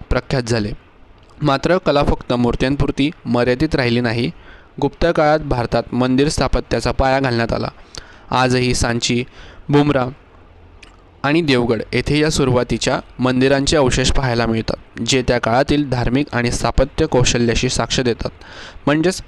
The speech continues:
मथुरा शैली आणि गुप्तकालीन मंदिरे स्थापत्याने भारतीय कला आणि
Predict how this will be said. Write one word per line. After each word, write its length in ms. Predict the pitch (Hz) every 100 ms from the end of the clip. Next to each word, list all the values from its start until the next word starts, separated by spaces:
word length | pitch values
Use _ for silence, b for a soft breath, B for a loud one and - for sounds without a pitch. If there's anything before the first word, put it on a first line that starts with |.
| -
मथुरा 360 | 123 123 - 156
शैली 300 | 165 160 165 -
आणि 180 | 120 120
गुप्तकालीन 580 | 123 - 139 131 135
मंदिरे 440 | 127 113 120 120 120 B B B
स्थापत्याने 640 | - 151 - 151 - 160 165
भारतीय 460 | 143 127 120 117
कला 300 | 113 117 120 -
आणि 340 | 123 120 131